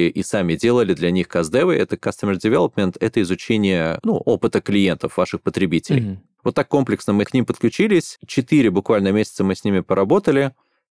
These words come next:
Speaker 1: и результатами было следующее. Первое. Токсичный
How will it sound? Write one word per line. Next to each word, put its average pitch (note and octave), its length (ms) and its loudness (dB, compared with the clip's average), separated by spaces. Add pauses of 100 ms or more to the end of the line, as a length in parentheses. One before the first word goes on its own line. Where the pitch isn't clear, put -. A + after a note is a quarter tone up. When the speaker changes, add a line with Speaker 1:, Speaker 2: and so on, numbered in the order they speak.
Speaker 1:
и D3+ 300 4 (440)
результатами A2 800 2
было G2 320 2
следующее. - 540 -4 (200)
Первое. D#2 520 0 (200)
Токсичный G#2 760 -2